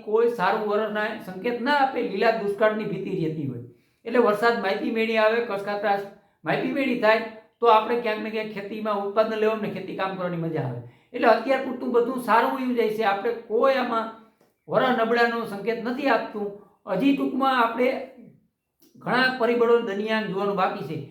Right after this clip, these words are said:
તે જોઈ અને તમને આપણે વ-, વરસની જે માહિતી આપીએ એવી રીતે અગ-, આગળ ત્રણ ત્રણ તરીકે આપશું અને છેલ્લે લાસ્ટમાં પણ આપણે સો ટકાનું રિઝલ્ટ તરીકે તમને માહિતી આપશું. પણ હવે ખાસ મિત્રો, આપણે માવઠાની વાત કરવાની છે કે માવઠું છે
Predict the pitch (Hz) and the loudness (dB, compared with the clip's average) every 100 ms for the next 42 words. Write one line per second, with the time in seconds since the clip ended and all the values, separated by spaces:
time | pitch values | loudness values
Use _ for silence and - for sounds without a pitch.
0 | - _ 226 247 262 269 254 240 240 220 | -20 _ -4 -2 4 4 4 0 -2 -4
1 | 226 226 214 220 202 190 180 196 220 220 | 0 0 0 0 0 0 0 0 0 -2
2 | 214 214 185 190 208 220 254 226 143 - | -2 -2 -2 -2 0 2 2 0 -4 -6
3 | - _ 185 240 240 240 233 214 220 240 | -14 _ -2 0 0 0 4 4 4 0
4 | 240 233 240 240 240 240 254 247 247 240 | 0 -2 -2 -2 -2 0 -2 0 -2 0
5 | 247 240 - 262 233 190 226 220 185 208 | 0 0 -2 -6 -6 -4 -2 0 0 0
6 | - 226 220 220 202 208 240 240 - _ | -2 -2 0 2 2 2 -2 -2 -12 _
7 | - 285 294 277 262 226 220 233 214 220 | 2 2 4 0 0 0 2 2 0 -4
8 | 214 202 180 165 156 156 135 131 127 - | -6 -8 -4 -2 -2 -4 -8 -10 -16 -20
9 | _ _ - 254 294 294 269 254 240 247 | _ _ 0 4 6 6 4 2 -2 2
10 | 240 220 202 208 202 180 160 165 170 151 | 2 2 2 2 -2 -4 -4 -6 -6 -6
11 | 135 127 - - _ _ _ - 254 247 | -6 -8 -14 -20 _ _ _ -2 4 4
12 | 269 254 269 220 | 4 2 0 0